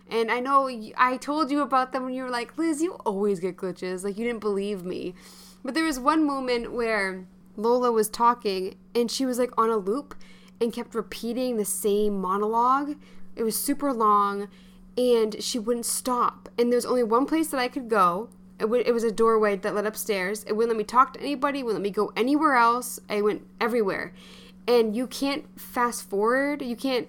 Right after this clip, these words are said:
like, hit a button and go past the dialogue. And so I just had to keep hearing her,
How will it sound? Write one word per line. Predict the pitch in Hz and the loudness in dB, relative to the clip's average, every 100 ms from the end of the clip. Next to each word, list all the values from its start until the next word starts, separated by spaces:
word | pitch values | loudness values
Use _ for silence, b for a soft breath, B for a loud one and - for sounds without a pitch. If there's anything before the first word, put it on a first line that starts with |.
| - | -4
like, | 208 - | -4 -2
hit | 226 | -4
a | |
button | 190 214 - 185 - - | 0 -2 -2 -6 -6 -4
and | 208 | -4
go | 202 | -2
past | 196 - 202 196 - | -4 -2 -4 -4 -6
the | 190 | -2
dialogue. | 190 185 160 - - - - B B B B - 214 | 0 0 -2 -8 -12 -16 -20 B B B B -6 2
And | 220 | 2
so | 214 226 208 202 185 - | 2 2 2 2 -2 -4
I | 220 | -2
just | 214 220 208 | 0 -2 -2
had | 214 214 | -4 -4
to | |
keep | 208 - 202 - - | -8 -10 -12 -12 -18
hearing | - 214 233 247 202 | -14 -6 -2 0 -2
her, | 185 180 - - | -4 -8 -10 -12